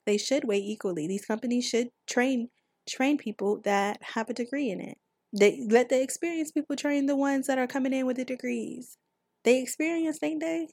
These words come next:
<laughs> But either way, it's graduation season too, so, or has graduation season kinda ended? <laughs> Probably kinda ended by now, but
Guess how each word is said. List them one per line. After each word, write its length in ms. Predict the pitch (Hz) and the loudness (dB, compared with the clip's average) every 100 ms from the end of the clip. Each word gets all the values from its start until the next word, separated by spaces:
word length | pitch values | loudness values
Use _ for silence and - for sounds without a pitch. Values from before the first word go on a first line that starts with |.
| _ _ _ | _ _ _
<laughs> 240 | - - - _ - | -4 -4 -16 _ -4
But 140 | 226 | -2
either 260 | 226 240 240 | 0 -2 0
way, 480 | 220 214 220 240 - _ _ _ - | 0 0 -4 -8 -14 _ _ _ -2
it's 160 | 220 | 2
graduation 600 | 233 220 233 233 - 240 | 4 4 6 4 2 -2
season 400 | - 226 226 226 | 0 -4 -2 -2
too, 340 | 247 240 226 226 | 0 0 0 -2
so, 580 | - 208 202 202 208 - _ _ _ _ _ _ _ | 0 2 2 0 -4 -10 _ _ _ _ _ _ _
or 120 | 202 196 | 0 2
has 220 | 220 208 | 2 0
graduation 600 | 208 202 202 202 208 196 | 0 0 -2 -2 -2 -6
season 380 | - 208 202 190 | -4 -4 -4 -6
kinda 260 | 202 185 | -6 -6
ended? 380 | - 180 - - | -6 -6 -6 -6
<laughs> 540 | - - - - - - | -8 -10 -16 -20 -14 -4
Probably 260 | 349 254 | -2 0
kinda 240 | 247 190 202 | -2 -4 -4
ended 260 | 180 175 | -4 -4
by 120 | - | -6
now, 300 | 147 - 98 | -6 -8 -8
but 340 | - 113 208 | -8 -6 -6